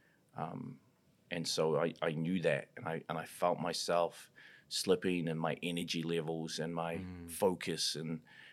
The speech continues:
Speaker 1: um, you know, my ability to be able to apply myself mentally. And so that was, um,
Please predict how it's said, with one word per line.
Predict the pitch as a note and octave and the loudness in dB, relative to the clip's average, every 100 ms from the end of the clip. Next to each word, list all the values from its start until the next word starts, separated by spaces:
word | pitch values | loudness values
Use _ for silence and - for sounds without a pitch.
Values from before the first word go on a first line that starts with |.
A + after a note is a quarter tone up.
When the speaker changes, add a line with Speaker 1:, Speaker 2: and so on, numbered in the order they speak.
| - - | -20 -12
Speaker 1:
um, | F2 E2 E2 - - | -8 -6 -8 -10 -8
you | E2 | -4
know, | E2 D#2+ - - | -2 -4 -8 -10
my | E2+ | -4
ability | E2 D2+ F2 F2 D#2 | -4 -2 -2 -2 -4
to | - | -4
be | E2+ | 0
able | D#2+ D#2+ | 2 0
to | |
apply | E2 - - D#2+ | -4 -4 2 4
myself | D#2+ D#2+ - D#2+ D2+ | 4 0 0 -2 -2
mentally. | D#2 E2 F2+ D#2+ D2+ C#2+ _ _ _ _ _ _ _ _ | 0 0 0 -2 -4 -4 _ _ _ _ _ _ _ _
And | E2 D#2+ | -8 -4
so | E2+ | 0
that | F2 E2 | 2 2
was, | E2 D#2+ D2+ | 2 -4 -4
um, | E2 E2 E2 | -4 -4 -8